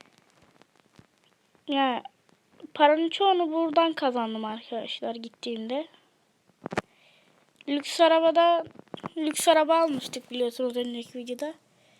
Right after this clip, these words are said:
Çok kötü arkadaşlar ya. Hızlı gidiyor. Evet ama üstündeki şey korumuyor. Çarptık mı ölüyoruz. Hem böyle altından da atamıyor yarış arabası gibi.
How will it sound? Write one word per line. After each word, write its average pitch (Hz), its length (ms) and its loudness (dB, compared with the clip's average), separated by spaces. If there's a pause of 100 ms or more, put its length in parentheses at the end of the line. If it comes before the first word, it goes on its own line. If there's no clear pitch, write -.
(320)
Çok 392 240 -6
kötü 262 240 -4
arkadaşlar 214 760 -10
ya. 214 180 -18 (460)
Hızlı 294 320 -2
gidiyor. 269 460 -2 (600)
Evet 302 480 -4 (200)
ama 359 360 -4 (960)
üstündeki 359 580 -4
şey 427 120 0
korumuyor. 320 640 -2 (1120)
Çarptık 339 540 -2
mı 415 60 -4
ölüyoruz. 302 680 -2 (340)
Hem 302 260 0
böyle 330 260 2
altından 320 600 -2
da 320 100 0
atamıyor 302 460 -6
yarış 226 340 -10
arabası 220 380 -10
gibi. 233 300 -14